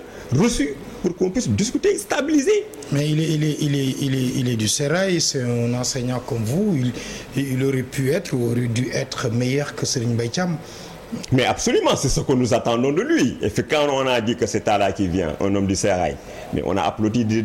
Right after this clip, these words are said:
Speaker 1: on a applaudi de, de, de main pour dire qu'aujourd'hui, peut-être, certains problèmes seraient dépassés. Et puis, bon, compte tenu de son profil et tout ça.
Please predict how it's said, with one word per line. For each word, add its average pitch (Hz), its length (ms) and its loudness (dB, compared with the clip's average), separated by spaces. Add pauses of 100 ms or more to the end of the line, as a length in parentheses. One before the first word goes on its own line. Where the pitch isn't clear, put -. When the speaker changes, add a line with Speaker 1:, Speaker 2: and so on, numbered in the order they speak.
Speaker 1:
on 98 120 2
a 101 60 2
applaudi 127 400 0
de, 143 160 4
de, 151 300 2
de 165 140 2
main 226 360 0
pour 117 120 0
dire 104 220 2
qu'aujourd'hui, 98 600 2
peut-être, 90 360 -2
certains 107 260 -2
problèmes 104 220 -2
seraient 98 220 -2
dépassés. - 520 -2 (1000)
Et 135 60 2
puis, 120 260 2
bon, 101 320 4
compte 113 260 0
tenu 113 140 2
de 107 100 2
son 104 180 0
profil 110 340 0
et 101 100 2
tout 104 120 -2
ça. 90 180 -2